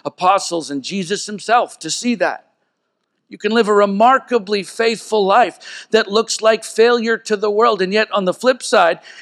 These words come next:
you can experience tremendous success according to every metric this world uses to measure success, with little to no fidelity, faithfulness to God's actual calling on your life.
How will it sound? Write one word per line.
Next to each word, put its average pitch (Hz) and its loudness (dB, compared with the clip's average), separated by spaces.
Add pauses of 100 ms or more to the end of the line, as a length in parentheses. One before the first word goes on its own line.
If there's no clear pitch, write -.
(100)
you 226 0
can 220 -4
experience 214 -2
tremendous 214 0
success - 0
according 208 -2
to 208 -2
every 240 -2
metric 220 -2
this 220 -2
world 220 2
uses 220 -2
to 220 -2
measure 220 -4
success, 185 -2 (800)
with 143 -4
little 233 4
to - -6
no 214 2
fidelity, 175 -2
faithfulness 151 -2 (480)
to 156 -6
God's 185 2
actual 180 -4
calling 156 -2 (460)
on 165 -2
your 160 0
life. 190 -4